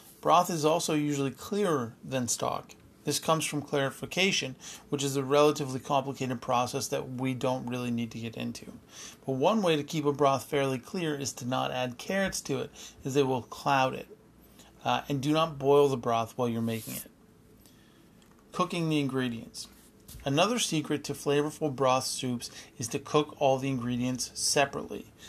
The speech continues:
And this seems kinda counterintuitive, but it's true. Start with a hot, flavorful broth and add cooked ingredients to it. This keeps the flavors clean and crisp, as well as the broth clear. If you're making the soup a day in advance,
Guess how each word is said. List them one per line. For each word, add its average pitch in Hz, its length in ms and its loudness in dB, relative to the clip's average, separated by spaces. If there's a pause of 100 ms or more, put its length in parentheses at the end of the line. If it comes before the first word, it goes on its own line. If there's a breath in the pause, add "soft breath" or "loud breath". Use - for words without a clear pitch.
(240 loud breath)
And 139 100 -2
this 165 160 0
seems 190 340 -2
kinda 151 280 0
counterintuitive, 143 880 0
but 123 160 0
it's 117 160 -6
true. 131 420 -4 (460 loud breath)
Start 170 300 2
with 175 100 0
a 143 60 4
hot, 165 340 -2
flavorful 156 480 0
broth 123 340 4
and 135 160 -4
add 127 280 0
cooked 147 280 0
ingredients 127 680 -4
to 165 220 -2
it. - 120 -8 (400 loud breath)
This 151 160 -2
keeps - 320 -6
the 151 100 -4
flavors 143 480 0
clean 151 420 -2
and 147 160 -4
crisp, - 480 -4
as 131 200 -2
well 131 200 0
as 127 120 0
the 127 80 -2
broth 120 480 2
clear. 147 380 -2 (760 loud breath)
If 127 100 -4
you're 151 100 0
making 202 260 2
the 196 60 0
soup 165 260 -4
a 151 60 -2
day 139 180 2
in 139 100 0
advance, 139 480 0